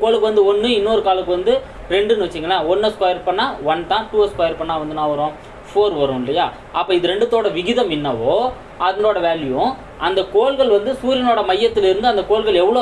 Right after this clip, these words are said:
தொலைவில் இருக்கு அதனோட பாதி, அதனோட பாதியை நம்ம மும்மடங்கா ஆக்கணும் அப்படின்னா அது அதனோட வேல்யூ இதனோட வேல்யூ என்னவா இருக்குன்றாங்க? சமமா இருக்கும் அப்படின்னு சொல்றாங்க. ஓகேங்களா? அப்ப புரியுதுங்களா? இரண்டு கோள்களோட சுற்றுக்கால-, சுற்றுக்காலங்களோட இருமடிகளின் விகிதம்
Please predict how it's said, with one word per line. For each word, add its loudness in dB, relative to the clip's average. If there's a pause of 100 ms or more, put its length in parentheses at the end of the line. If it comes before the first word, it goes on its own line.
தொலைவில் 2
இருக்கு -2 (400)
அதனோட 0 (160)
பாதி, 0 (800)
அதனோட 0 (140)
பாதியை 2
நம்ம 0 (140)
மும்மடங்கா 0
ஆக்கணும் 0
அப்படின்னா -2 (200)
அது 2 (120)
அதனோட 0
வேல்யூ 2
இதனோட -4
வேல்யூ 0
என்னவா 2
இருக்குன்றாங்க? -4 (360)
சமமா 0 (100)
இருக்கும் -4 (160)
அப்படின்னு -6
சொல்றாங்க. -10 (560)
ஓகேங்களா? -2 (320)
அப்ப -2
புரியுதுங்களா? 2 (300)
இரண்டு 2
கோள்களோட 4 (140)
சுற்றுக்கால-, 2
சுற்றுக்காலங்களோட 0 (100)
இருமடிகளின் 0
விகிதம் -4